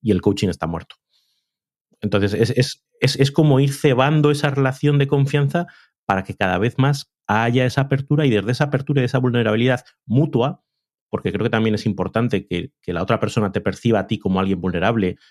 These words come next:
y alguien que es capaz de decir, "Jo, esto que estás diciendo me está removiendo cosas por dentro". Claro, la vulnerabilidad se retroalimenta.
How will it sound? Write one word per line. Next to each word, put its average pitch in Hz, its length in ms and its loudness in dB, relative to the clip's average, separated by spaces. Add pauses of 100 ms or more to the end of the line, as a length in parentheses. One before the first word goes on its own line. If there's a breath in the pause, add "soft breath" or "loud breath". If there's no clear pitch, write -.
(180 soft breath)
y 107 80 -2
alguien 104 220 2
que 107 60 0
es - 80 -4
capaz 101 220 0
de 98 60 2
decir, 95 220 -4
"Jo, 117 220 -2
esto 107 260 -4
que - 80 -4
estás 101 280 -4
diciendo 104 280 -2
me 107 100 0
está 95 160 -4
removiendo 101 520 0
cosas - 260 -6
por - 140 -20
dentro". 113 380 0 (840 soft breath)
Claro, 143 280 0
la 104 140 0
vulnerabilidad 107 600 2
se 143 120 0
retroalimenta. 120 720 -2